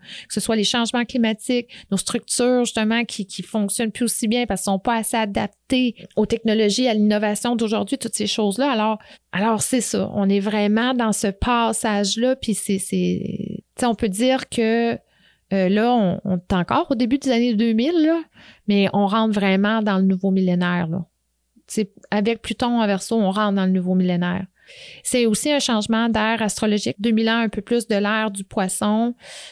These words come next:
que vraiment, euh, on peut débattre, là, quand est-ce que ça commence ou pas, personne ne sait exactement, mais c'est clair que, euh,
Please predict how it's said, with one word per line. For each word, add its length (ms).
que 240
vraiment, 680
euh, 220
on 220
peut 160
débattre, 420
là, 80
quand 220
est-ce 140
que 20
ça 80
commence 500
ou 60
pas, 220
personne 300
ne 100
sait 140
exactement, 640
mais 240
c'est 240
clair 420
que, 640
euh, 400